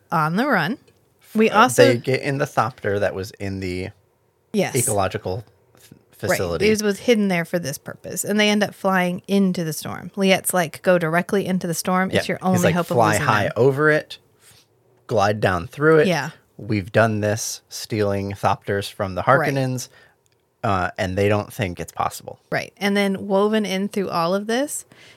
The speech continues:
Speaker 1: is, um, oh my God, you guys, did you know how badass the Fremen are? Because when we go to talk to Toofer, Toofer has, like, twenty men left of his entire, his entire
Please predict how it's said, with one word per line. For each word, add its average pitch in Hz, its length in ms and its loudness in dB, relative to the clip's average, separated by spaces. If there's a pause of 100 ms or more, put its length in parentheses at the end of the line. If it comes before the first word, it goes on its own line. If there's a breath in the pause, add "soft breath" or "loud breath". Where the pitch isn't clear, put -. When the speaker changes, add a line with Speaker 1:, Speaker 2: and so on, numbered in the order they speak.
(160 loud breath)
Speaker 1:
is, 180 400 2 (160)
um, 170 400 0
oh 170 80 -4
my 165 160 -2
God, 160 240 -4
you 165 80 -10
guys, 156 280 -6
did 160 200 -8
you 170 120 -4
know 156 200 -4
how 170 180 -8
badass 147 540 -6
the 147 100 -10
Fremen 147 400 -10
are? 180 300 -10
Because 185 260 -2
when 180 140 0
we 175 100 0
go 180 160 2
to 175 80 0
talk 175 280 -6
to 160 100 -10
Toofer, 214 440 -4
Toofer 226 300 -2
has, 180 260 2
like, 147 380 -4
twenty 226 400 -2
men 180 340 0
left 151 480 -2
of 185 200 -2
his 165 160 -4
entire, 156 720 -2 (280)
his 175 160 -2
entire 220 760 0